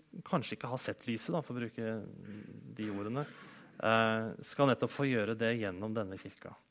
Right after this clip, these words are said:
Og så har jeg lyst til at dere skal være med og be spesielt for Leon, eh, som har blitt, eh,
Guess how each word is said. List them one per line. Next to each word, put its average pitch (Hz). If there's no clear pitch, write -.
Og -
så -
har 131
jeg 123
lyst 117
til 123
at 127
dere 120
skal 131
være 123
med 110
og 110
be 107
spesielt -
for -
Leon, 107
eh, 107
som 113
har 104
blitt, 98
eh, 98